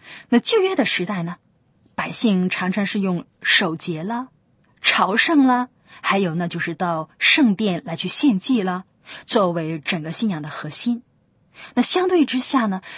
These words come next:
并不是太重视律法书。那是因为啊，那阵子的律法书呢，并不是说每个人手里边就可以手拿一份的，而是说呢，由祭司去负责看管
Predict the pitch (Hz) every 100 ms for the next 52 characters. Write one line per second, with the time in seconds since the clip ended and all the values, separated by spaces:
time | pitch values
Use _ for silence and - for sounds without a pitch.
0 | - - 294 196 - 185 170 - - 214
1 | 196 196 262 - 147 - 254 254 _ _
2 | - - - _ - 370 330 294 320 302
3 | 302 208 165 - - - 349 262 320 220
4 | 190 196 269 240 151 - 196 175 156 -
5 | - - 381 220 196 208 - 220 208 -
6 | 170 170 170 190 175 180 151 160 170 -
7 | 175 151 127 - _ _ - - 175 156
8 | 170 160 - 208 170 143 - _ _ _
9 | _ - - - 294 320 - 302 269 240
10 | 226 - - 185 180 190 294 254 - 330
11 | 339 311 - - 202 180 - - 233 165
12 | 170 180 - _ _ - - 349 302 180
13 | 160